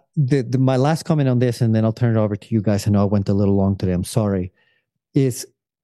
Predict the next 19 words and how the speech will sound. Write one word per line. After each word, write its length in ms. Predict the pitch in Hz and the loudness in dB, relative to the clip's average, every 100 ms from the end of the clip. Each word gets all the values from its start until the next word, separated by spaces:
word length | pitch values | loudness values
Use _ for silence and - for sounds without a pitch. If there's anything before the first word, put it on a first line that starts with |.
| _ 165 | _ -2
be, 160 | 190 - _ - - - - | -2 -6 _ -14 -14 -14 -4
I 80 | 151 | 0
would 180 | 156 165 | 2 2
be 120 | 214 | 0
careful 800 | 214 - 175 165 - 151 143 147 | 0 0 0 0 0 0 0 0
of 220 | 139 127 - | -2 -2 -2
people 440 | 160 147 143 120 | -2 0 -2 0
who 100 | 135 | -2
are 60 | 127 | -2
so 440 | - 151 147 139 | -2 -2 0 -2
zealous 720 | 117 110 131 127 120 113 - - _ - | 0 0 0 0 0 -2 -6 -18 _ -4
to, 200 | 120 113 - | -2 -2 -2
to, 180 | - 123 - _ - | -2 -2 -6 _ -4
to 120 | 135 | -2
present 340 | 135 120 147 | -2 0 0
this 140 | 131 117 | -2 -2
controversy 540 | 127 120 123 120 - | -2 -2 0 -2 0
one 340 | 110 120 113 101 | 0 2 2 0
way 380 | 101 110 123 | 0 2 0